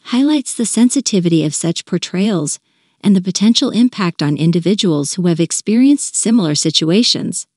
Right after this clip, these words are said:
The controversy emphasizes the importance of being mindful and considerate when choosing Halloween or costume party attire,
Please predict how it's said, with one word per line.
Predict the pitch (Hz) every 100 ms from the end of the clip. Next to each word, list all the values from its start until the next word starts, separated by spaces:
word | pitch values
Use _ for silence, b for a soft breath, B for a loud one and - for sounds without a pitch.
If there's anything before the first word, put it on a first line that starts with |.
| _ _ _
The | 247
controversy | 247 311 392 349 285 - 233
emphasizes | - 185 196 - 160 151 156 151
the | 165
importance | 156 - 214 233 254
of | 240
being | 220 208 175
mindful | 156 175 202 - 208
and | 175 170
considerate | 170 - 233 226 156 139 -
when | 165
choosing | 156 190 180 185
Halloween | 165 180 202 226 226 196
or | 160
costume | - - 208 - 254 226
party | - 175 170
attire, | 165 - 160 180 143 147